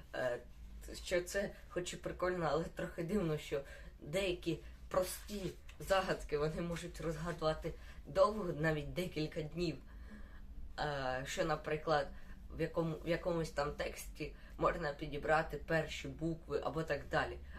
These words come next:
А щось таке важке вони можуть розгадати за лічені хвилини. Також,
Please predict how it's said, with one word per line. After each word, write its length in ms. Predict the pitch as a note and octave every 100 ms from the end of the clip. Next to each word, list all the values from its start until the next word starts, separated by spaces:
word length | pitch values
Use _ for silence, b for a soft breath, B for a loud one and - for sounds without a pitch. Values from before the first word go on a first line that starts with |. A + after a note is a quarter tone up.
| B
А 100 | G#3
щось 300 | - A3 G#3+
таке 300 | F#3 F#3 F3
важке 600 | E3+ D#3+ - - - - B B B A3 B
вони 360 | - D#3+ E3+ A#3
можуть 380 | G#3 G#3 G3+ F#3
розгадати 680 | F3+ F#3 F#3+ F3+ G3+ G3+ F3
за 320 | F3 F3 E3+ B B
лічені 640 | F#3 G3+ - G#3 F#3+ F3
хвилини. 600 | - F3 G3+ F3 D#3 A#2+ - - - - - - - - - - - - B B B B B - - - - - - - - - - - - - - - - - - - - -
Також, 360 | F3 F3 G#3